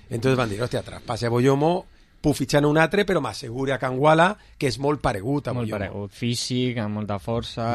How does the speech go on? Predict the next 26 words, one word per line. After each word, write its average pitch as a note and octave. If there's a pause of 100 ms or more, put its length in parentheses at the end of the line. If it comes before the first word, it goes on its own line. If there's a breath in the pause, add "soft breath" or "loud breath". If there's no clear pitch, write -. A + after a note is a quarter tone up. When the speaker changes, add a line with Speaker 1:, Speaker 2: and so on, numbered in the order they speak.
Speaker 1:
Molt A#2+
Speaker 2:
i -
Speaker 1:
paregut. F2+ (280 soft breath)
Per C#3
Speaker 2:
Sí, B2
Speaker 1:
tant, C#3
Speaker 2:
sí. D#3
Speaker 1:
Canguala C3+
en D3
Pamplona B2+
jugaria G#2+
i G#2
jugarà. E2 (880)
Però F#3 (1200)
el A2
lago C3+
di... C3
Com C3+
se B2+
diu? E3
Lago C3
di B2+
Speaker 2:
Di A#2
Como. C#3
Speaker 1:
Como, A#2
no? C3